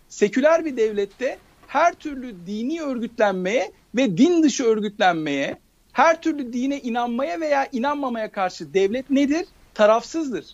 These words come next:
C H P'nin söylediği şey çok ilkel ve arkaik bir şey. Böyle bir yolla cemaatlerin, tarikatların örgütlenmesine engel olamazsınız. Böyle bir engel olmak da gerekli değil zaten. Önemli olan şudur, zorlamaya engel olmak, birey olmaya imkan tanımak.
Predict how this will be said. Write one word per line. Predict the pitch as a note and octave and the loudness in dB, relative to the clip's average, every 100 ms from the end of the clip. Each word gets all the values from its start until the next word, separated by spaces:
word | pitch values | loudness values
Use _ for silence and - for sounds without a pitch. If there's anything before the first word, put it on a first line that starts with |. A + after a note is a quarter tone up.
| _ _ _ _ - | _ _ _ _ -2
C | G#3 | 0
H | E4 | 2
P'nin | G4 F#4 | 0 -2
söylediği | D#4 D4+ D#4 F4+ | -4 -4 -2 -2
şey | - D4 | -2 -2
çok | - D#4+ - | 0 -2 2
ilkel | A3 A3 D4+ E4 D#4 | 0 4 4 6 4
ve | C4+ | 4
arkaik | G3+ F#3 G#3+ C4+ - | 4 2 -2 -6 -6
bir | A#3 | -10
şey. | - C3 - _ _ | -8 -10 -12 _ _
Böyle | E3 D#4+ E4+ | 0 0 2
bir | D#4 | 2
yolla | B3 C4+ B3+ C#4 - _ | 2 2 2 0 -6 _
cemaatlerin, | D#3 G#3+ B3 C4 - C4+ C#4 | 0 2 2 0 -6 -6 -4
tarikatların | G#3 G#3+ B3 B3 - C4+ | -4 -4 -4 -6 -6 -2
örgütlenmesine | G#3+ F#3+ F#3+ - A#3 A#3+ - C#4 | 4 4 2 -4 -4 -4 -4 -4
engel | C4 F#3+ G#3+ | -2 0 2
olamazsınız. | A3 G3+ C4 C#4+ - D4+ E4 - _ _ | 2 2 0 -2 -4 -6 -6 -10 _ _
Böyle | G3 D4+ E4 | 2 4 4
bir | C#4 | 2
engel | A#3+ D4 | 2 2
olmak | C4+ B3 D4+ E4 | 4 4 4 2
da | C#4+ | -2
gerekli | G3+ G#3 A#3 D4 | 0 0 0 -2
değil | C#4 D#4+ | 0 0
zaten. | B3 A3 F#3+ F#3+ G#3+ | 0 0 0 -6 -4
Önemli | G3+ G3+ B3 D4 | -4 -2 0 0
olan | D4 G#3+ C4 - _ _ | 0 0 0 -6 _ _
şudur, | - D4 G3 G#3 - _ | -4 2 2 2 -6 _
zorlamaya | D3+ F#3 A3 C4 C#4 E4+ | 0 4 6 4 2 0
engel | D#4+ B3+ A3 | 0 0 0
olmak, | G#3 G3+ B3 - | -2 -4 -6 -6
birey | F#3+ B3+ D#4+ | -2 0 2
olmaya | C#4+ A#3 A3+ A3 | 0 -2 -4 -6
imkan | F3+ F3+ C4 | -4 0 0
tanımak. | C4+ C4+ C#4 C4+ D#4 | 2 2 4 2 0